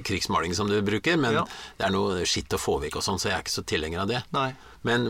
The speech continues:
Speaker 1: men
Speaker 2: Jeg er ikke
Speaker 1: sånn,
Speaker 2: så glad i det.
Speaker 1: i, i nødsfall så, så ta-, tar vi faktisk, eh, en, en klump fra bålet og, og
Speaker 2: Ja.
Speaker 1: sverter oss med, heller enn at vi kanskje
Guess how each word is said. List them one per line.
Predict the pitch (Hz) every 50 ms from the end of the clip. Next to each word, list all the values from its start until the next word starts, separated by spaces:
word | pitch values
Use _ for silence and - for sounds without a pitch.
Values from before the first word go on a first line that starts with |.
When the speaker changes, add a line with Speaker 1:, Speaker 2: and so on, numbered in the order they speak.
| 107
Speaker 1:
men | 113 110 117 123
Speaker 2:
Jeg | 120
er | 120 123
ikke | 120
Speaker 1:
sånn, | 120 117 110
Speaker 2:
så | - 131
glad | 117 110 113
i | 113 113
det. | 113 117 -
Speaker 1:
i, | 139
i | 135 131
nødsfall | 131 131 131 131 - - - - 202 233 226 214 165
så, | 143 - - 160 156 143 123 110 127
så | - 156 151 147 147 143 139 135 131 131 131 131 123 120 123
ta-, | - - 139 92 98
tar | - 131 131 131
vi | 135 147
faktisk, | - - 117 - - 113 107 - - - 123
eh, | 117 113 113 113 104 - - - - - - - - - -
en, | - - 131 123 117 - - 113 117 110 110 110 113
en | 107 107 107 104 90 104 107 107 101
klump | - - 98 90 85 -
fra | - 113 107 101
bålet | 90 90 98 92 82 71 80 90 95 107 117 117 95
og, | 101 104 98 101 101 98 92 87
og | -
Speaker 2:
Ja. | 151 143
Speaker 1:
sverter | - 120 117 - - - 101 95 90
oss | 92 - -
med, | 110 110 117 117
heller | 101 - - 117 95 85 87 104 120 117 -
enn | - 95 87 92
at | 92 92 - -
vi | 107 107 107
kanskje | - - 113 98 92 - - 98